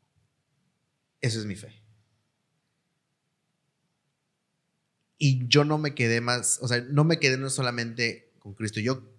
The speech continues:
creo en Dios, pero también creo que existen muchas cosas. Y creo que todas esas cosas,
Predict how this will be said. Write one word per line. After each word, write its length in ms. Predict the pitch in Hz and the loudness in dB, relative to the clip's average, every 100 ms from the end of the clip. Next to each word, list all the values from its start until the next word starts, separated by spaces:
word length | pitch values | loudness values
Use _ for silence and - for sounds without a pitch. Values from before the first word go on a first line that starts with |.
| - | 2
creo 240 | 135 127 | 6 6
en 120 | 113 98 | 4 -2
Dios, 440 | 98 117 - - _ _ _ _ _ _ _ _ _ _ _ | -4 -6 -12 -18 _ _ _ _ _ _ _ _ _ _ _
pero 160 | 117 | 0
también 240 | 110 117 113 | 2 -2 -4
creo 200 | 123 117 | -4 -4
que 80 | 110 | -6
existen 380 | - 104 101 98 | -10 -10 -10 -10
muchas 300 | 92 95 - | -8 -8 -8
cosas. 480 | - - - - _ _ _ _ _ _ _ _ _ _ _ _ _ _ _ _ _ | -12 -14 -16 -20 _ _ _ _ _ _ _ _ _ _ _ _ _ _ _ _ _
Y 140 | 127 | 2
creo 240 | 135 131 131 | 6 6 4
que 100 | 117 | -4
todas 480 | - 139 135 131 123 | -2 0 0 -2 -6
esas 180 | 117 | -10
cosas, 520 | - 104 113 110 - | -8 -6 -6 -8 -10